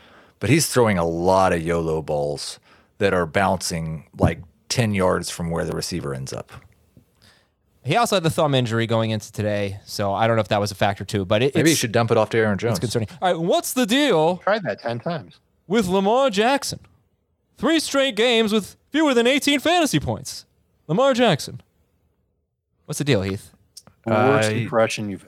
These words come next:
Speaker 3: ever had.
Speaker 1: <laughs> He doesn't have any wide receivers, and his best running back is Kenyon Drake.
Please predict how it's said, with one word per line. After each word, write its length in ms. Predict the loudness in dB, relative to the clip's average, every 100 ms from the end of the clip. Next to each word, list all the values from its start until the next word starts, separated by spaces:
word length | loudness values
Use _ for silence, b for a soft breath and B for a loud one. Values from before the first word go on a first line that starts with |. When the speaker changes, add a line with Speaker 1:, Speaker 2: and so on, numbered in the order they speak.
| -12
Speaker 3:
ever 180 | -10 2
had. 240 | 2 2 -8 -14
Speaker 1:
<laughs> 160 | _ _
He 200 | -4 0
doesn't 400 | 2 0 -2 0
have 720 | 0 2 2 -2 -6 -14 -18 _ _ _ _ _ _ _ -2
any 260 | 2 4
wide 280 | 4 4 2
receivers, 680 | -2 -2 -2 -2 -4 -6 -12 _ -20 B B B B B B _
and 760 | -2 2 4 2 0 -4 -6 -10 _
his 580 | -4 0 0 -2 -6 -2 0
best 280 | 2 0 -10 _ _ -4
running 280 | -2 0
back 240 | 2 0 0
is 100 | -4
Kenyon 320 | -2 0 0
Drake. 400 | 0 -2 -6